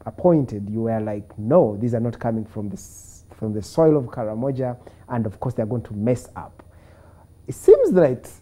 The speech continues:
besides this whole scandal that is going on,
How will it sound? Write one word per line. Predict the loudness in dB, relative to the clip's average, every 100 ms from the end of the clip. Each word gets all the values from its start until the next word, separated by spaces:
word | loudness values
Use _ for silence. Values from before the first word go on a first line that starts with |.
| -20 -20 -20 -20 -20 -20 _ _ -4
besides | -4 0 4 4 4
this | -2 -2
whole | 0 0
scandal | 0 -2 -2 -2
that | -4
is | -8
going | -4 0 0 -2
on, | -6 -10